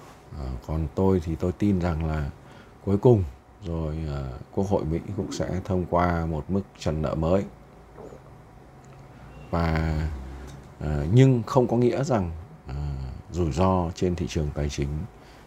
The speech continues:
nhờ đó mà đã thấp đi. Mà thậm chí tôi cho rằng là biến động cũng có thể là rất là lớn. Ờ, và xin, ờ, lưu ý rằng các nhà đầu tư nên cảnh giác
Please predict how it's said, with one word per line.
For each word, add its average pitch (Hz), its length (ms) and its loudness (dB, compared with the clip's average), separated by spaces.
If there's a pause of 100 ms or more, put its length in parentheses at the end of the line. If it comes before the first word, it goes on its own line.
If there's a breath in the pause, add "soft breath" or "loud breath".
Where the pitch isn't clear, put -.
(160)
nhờ 92 240 6
đó 76 280 0 (140)
mà 85 120 -2
đã 67 180 -2
thấp 107 160 -4
đi. 104 160 0 (640)
Mà 67 60 -6 (220)
thậm 71 180 -6
chí 73 140 -6 (760 loud breath)
tôi 80 120 -2
cho 87 200 4
rằng 78 240 0
là 73 200 -2 (200)
biến 80 200 -2
động 95 160 2 (1120)
cũng - 180 -6
có 87 120 -2
thể 69 340 0
là 64 320 -4 (320)
rất 87 240 -2
là 76 80 0
lớn. 71 260 0 (1300 loud breath)
Ờ, 76 280 0
và 76 500 2 (400)
xin, 90 440 2
ờ, 85 380 0 (200)
lưu 98 180 4
ý 82 340 0
rằng 87 300 0
các 110 120 2
nhà 95 140 2
đầu 78 140 2
tư 92 300 4 (360)
nên 87 200 2
cảnh 69 260 0
giác 123 280 6